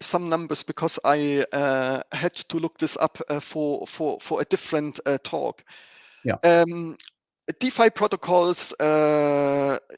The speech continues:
Speaker 1: you had probably end of December nineteen, there were, like, maybe six hundred million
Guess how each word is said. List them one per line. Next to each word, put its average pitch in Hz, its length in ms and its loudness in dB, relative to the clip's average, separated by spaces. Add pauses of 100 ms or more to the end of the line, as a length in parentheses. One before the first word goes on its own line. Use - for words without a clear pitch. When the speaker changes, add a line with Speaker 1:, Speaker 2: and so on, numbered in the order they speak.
Speaker 1:
you 170 100 -6
had 185 220 0
probably 180 640 -2
end 196 200 -2
of - 160 -6
December 175 500 -2
nineteen, 180 800 -6 (320)
there 156 120 4
were, 170 180 0
like, 151 640 2
maybe 156 640 -2
six - 300 -4
hundred 165 380 -6
million 143 580 -4